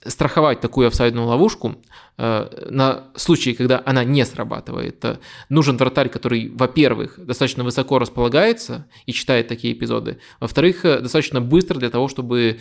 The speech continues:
э, вот в таких эпизодах непосредственно защитников страховать. И это тоже про Валлиса.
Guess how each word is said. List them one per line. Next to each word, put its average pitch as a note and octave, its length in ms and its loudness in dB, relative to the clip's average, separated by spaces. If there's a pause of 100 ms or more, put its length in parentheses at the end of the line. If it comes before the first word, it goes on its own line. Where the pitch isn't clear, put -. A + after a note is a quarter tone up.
(220)
э, A#2 120 0
вот B2 220 0
в - 60 -12
таких B2 240 -4
эпизодах B2 480 0
непосредственно B2 840 -4
защитников A#2 720 -4
страховать. A#2+ 600 -4
И C3 80 -6
это D#3 160 0
тоже C3+ 560 -2
про B2+ 160 -4
Валлиса. A#2+ 500 -4